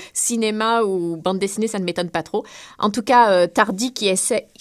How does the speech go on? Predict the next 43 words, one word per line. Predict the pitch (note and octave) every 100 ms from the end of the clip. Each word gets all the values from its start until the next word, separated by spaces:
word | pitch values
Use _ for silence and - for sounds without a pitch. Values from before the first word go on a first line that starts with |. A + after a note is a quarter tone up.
| -
qui | - A3
excelle, | A3 - C#4 C4 B3
euh, | G3 F3+
si | E3+ -
bien | F#3 G#3 A3+
dans | F3
le |
fait | E3+ - G3
de | F3+
rendre, | E3+ F3+ E3+
euh, | D#3 D#3 D#3 D#3
telle | - G3
ou | F#3+
telle | - E3+
époque | F3 G#3 G3+
d'une | G3 E3
France | - G3 F3
dévolue, | F#3 F3+ F3+
s'est | B3 G#3+
emparé | G3 F#3+ G#3+
de | B3+
ce | G3+
polar | - G3 F3 F3
noir. | E3+ G#3 D#4+
Moi, | E3+
je | -
trouve | G3+
que |
ça | -
lui | D#3+
va | F3+
très | - E3
bien. | E3 A3+ - - - - -
Et | A3+
ça | A#3
se | G3+
déroule | G#3+ C#4+
là | A#3+ F#3+
aussi | C#4
dans | B3
les | F#3+ F#3
années | G#3+
soixante-dix. | A3+ G#3 F#3+ F3 D#3+ D#3+